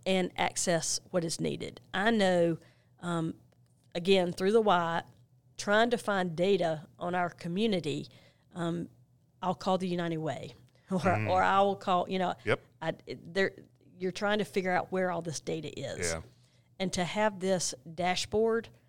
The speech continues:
Speaker 1: um, and then to have someone that's working the plan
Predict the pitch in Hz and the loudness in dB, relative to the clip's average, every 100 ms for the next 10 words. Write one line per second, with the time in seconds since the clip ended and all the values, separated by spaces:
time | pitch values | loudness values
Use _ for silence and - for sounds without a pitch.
0 | _ _ - 170 165 156 160 - 175 180 | _ _ -14 -8 -6 -6 -10 -8 -4 -4
1 | 165 277 285 202 196 - 185 - 233 214 | 2 4 4 2 0 -4 -6 -4 -2 0
2 | 202 - - - 247 247 208 180 - - | -2 -4 -2 0 2 2 0 -2 -6 -10
3 | 170 170 208 233 208 180 - 175 156 175 | -10 -4 -4 -4 -4 -6 -8 -10 -8 -10
4 | - | -12